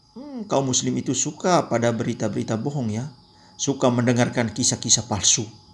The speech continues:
Seperti itu kira-kira. Banyak ustadz dan pemuka muslim yang baik-baik, ya, jadi korban sindiran. Orang akan mengatakan,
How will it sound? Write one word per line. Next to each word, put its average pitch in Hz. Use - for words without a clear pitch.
Seperti -
itu 196
kira-kira. 156
Banyak 151
ustadz 147
dan 135
pemuka 139
muslim 131
yang 131
baik-baik, 131
ya, 170
jadi 123
korban 127
sindiran. 180
Orang 127
akan 127
mengatakan, 120